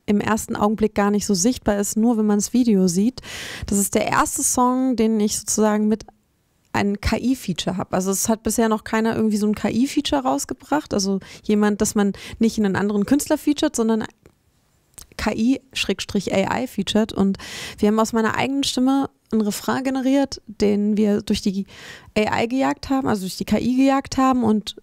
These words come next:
die Stimme klingt komplett neu und anders. Also es ist eine komplett neue Klangfarbe und wir haben gesagt, Boah, das wär ja unfassbar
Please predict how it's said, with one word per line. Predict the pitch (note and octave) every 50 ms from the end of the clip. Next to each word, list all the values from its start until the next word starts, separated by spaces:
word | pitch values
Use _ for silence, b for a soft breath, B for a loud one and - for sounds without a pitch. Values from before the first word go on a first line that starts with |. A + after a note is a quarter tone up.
| _ _ _ _ _ _ _ - -
die | F#3+ G#3+ G#3+ F#3+ - -
Stimme | - - B3 A#3 A#3 A3+
klingt | - - - G#3+ G#3 -
komplett | - G#3+ G3 - - G3+ G3 - -
neu | G3 G3 G3 G3+ G3+ G#3 G3
und | F#3+ -
anders. | - F#3 F#3+ G3 F#3+ F#3 F3+ F3 -
Also | - F#3 F3+ F#3 G3 G3 F#3+ B B B B B B B
es | -
ist | -
eine | G3 F#3+ F#3
komplett | - G3+ F#3 - G3+ G3 G3+
neue | G3+ G3 G3
Klangfarbe | G3 - A#3 A3 A3+ A3+ - - B3 A3+ A#3 A3 G#3 A3+ A3+ A3
und | - - G3 G3 G3 G3 - B B B B B B B B B B _
wir | G3+ G#3 A3 G#3+ G#3+
haben | G#3+ A3 A3 G#3+
gesagt, | G#3+ G3+ G3+ G#3+ G#3+ G#3 -
Boah, | - G3+ G3+ G3
das | G3 G3 - - - - _ _
wär | - F#3+ G#3 G3+
ja | G3+ G3+ G3
unfassbar | F#3+ - - G#3 A3 G#3 - - A3 G#3+ - _ - G3 G3 G3 F#3+ -